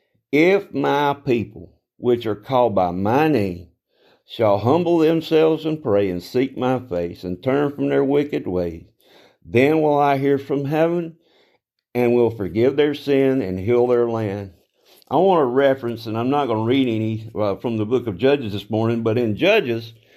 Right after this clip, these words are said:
the book of Judges, uh, around chapter two, you see what they call, what theologians con-, consider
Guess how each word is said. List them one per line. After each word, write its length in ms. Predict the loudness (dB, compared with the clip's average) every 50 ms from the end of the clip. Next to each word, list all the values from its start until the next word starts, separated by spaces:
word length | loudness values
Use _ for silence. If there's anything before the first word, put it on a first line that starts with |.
| _ _ _
the 80 | -2 0
book 220 | 0 0 0 0
of 100 | -2 0
Judges, 560 | 2 4 4 4 2 0 -4 -6 -6 -8 -10 -6 -2
uh, 160 | -2 -2 0
around 360 | 0 0 0 0 0 0 0
chapter 340 | 0 2 2 2 2 0 -4
two, 440 | -6 -2 -2 0 0 2 2 0 0
you 220 | -2 -2 -4 -6
see 300 | -6 -6 -4 -2 0 0
what 320 | 0 2 2 2 2 2 2
they 160 | 0 0 0
call, 500 | 0 0 2 2 4 4 2 0 -2 -2
what 260 | -2 -4 -4 -4 -4
theologians 680 | -4 0 0 2 4 4 4 2 2 0 -2 -6 -6 -6
con-, 400 | -6 -6 -4 -4 -4 -6 -8 -12 _ _
consider 680 | -10 -10 -10 -4 0 0 2 2 2 0 0 -2 -4